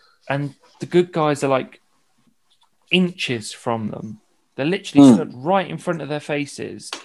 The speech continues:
Speaker 1: and the bad guys don't even realise.
Speaker 2: Oh,
Speaker 1: Even
Speaker 2: then
Speaker 1: when
Speaker 2: you've
Speaker 1: their
Speaker 2: turned
Speaker 1: eyes
Speaker 2: that
Speaker 1: are
Speaker 2: off too,
Speaker 1: open.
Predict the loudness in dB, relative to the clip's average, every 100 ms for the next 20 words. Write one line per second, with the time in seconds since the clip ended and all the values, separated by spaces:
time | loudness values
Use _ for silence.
0 | _ -10 -8 -4 -4 -4 -6 -4 -2 -4
1 | -4 -10 -10 -10 -6 -6 -6 -10 -12 -14
2 | -16 -20 _ _ _ _ _ _ _ _
3 | _ _ _ _ _ _ _ _ 0 2
4 | 4 2 2 2 2 2 0 -2 -2 -4
5 | -6